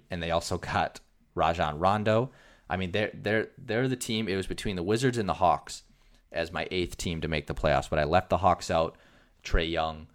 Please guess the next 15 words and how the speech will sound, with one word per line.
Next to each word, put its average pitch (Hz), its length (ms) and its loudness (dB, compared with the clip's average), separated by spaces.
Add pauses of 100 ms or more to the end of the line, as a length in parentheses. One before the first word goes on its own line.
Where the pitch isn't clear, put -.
(280)
as 76 200 -12
well, 76 280 -2
just 76 280 -14
one 82 220 -6
year 82 180 -2
away, 76 260 -4
I 73 60 -4
think, 73 220 -14
from 76 120 -12
making 69 220 -10
the 67 80 -8
postseason 73 560 -4
in 67 100 -6
the 69 140 -8
East. 90 280 -4